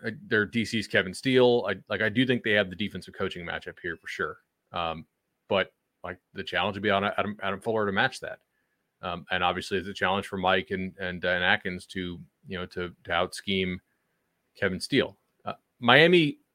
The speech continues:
is a pretty good red zone defense.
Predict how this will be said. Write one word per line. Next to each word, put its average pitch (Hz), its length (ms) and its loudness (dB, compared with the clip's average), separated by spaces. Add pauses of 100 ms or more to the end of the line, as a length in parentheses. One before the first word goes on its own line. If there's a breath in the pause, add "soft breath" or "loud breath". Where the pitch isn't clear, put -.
(540)
is 117 160 0
a 107 120 2
pretty - 500 -2
good 120 180 6
red 107 260 4
zone 92 240 0
defense. - 600 -12